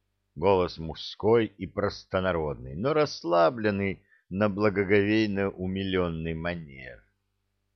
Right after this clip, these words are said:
«О-хо-хо-хо-хо!» «Ах, опять он икает!»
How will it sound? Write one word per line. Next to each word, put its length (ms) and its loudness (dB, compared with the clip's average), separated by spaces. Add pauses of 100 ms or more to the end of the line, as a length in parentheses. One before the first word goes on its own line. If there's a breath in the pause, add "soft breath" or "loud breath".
(480)
«О-хо-хо-хо-хо!» 2000 -4 (1200)
«Ах, 480 -2 (280)
опять 420 2
он 220 4
икает!» 640 2